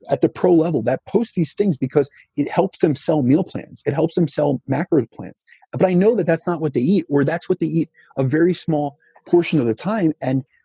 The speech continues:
what we have to take into consideration is there's many variables that go into someone's total daily energy expenditure and how much they can eat and maintain their body composition. And if you really look at a lot of these guys that you,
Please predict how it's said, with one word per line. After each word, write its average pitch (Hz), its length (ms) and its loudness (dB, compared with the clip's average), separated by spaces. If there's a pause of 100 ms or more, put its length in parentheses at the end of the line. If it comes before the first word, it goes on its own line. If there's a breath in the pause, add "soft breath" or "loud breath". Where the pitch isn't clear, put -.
what 156 120 2
we 165 80 2
have 208 220 0
to 208 100 -6
take 190 200 0
into 143 140 2
consideration 131 640 0
is 110 140 -2
there's 120 160 0
many 156 280 2
variables 139 480 2
that 117 180 -4
go 127 140 0
into 120 180 -4
someone's 117 280 -2
total 135 280 2
daily 123 280 2
energy 123 320 0
expenditure 160 540 0
and 120 140 -2
how 131 120 -6
much 139 200 -2
they 123 120 2
can 113 160 -6
eat 120 200 0
and 123 100 -2
maintain 117 340 -2
their 117 120 2
body 117 240 0
composition. 185 560 0 (460 loud breath)
And 156 200 0 (340)
if 139 140 -2
you 160 60 2
really 233 200 4
look 147 220 4
at 127 80 2
a 117 60 2
lot 120 140 0
of 127 60 -4
these 127 160 0
guys 117 280 -2
that 110 140 -4 (340)
you, 139 260 2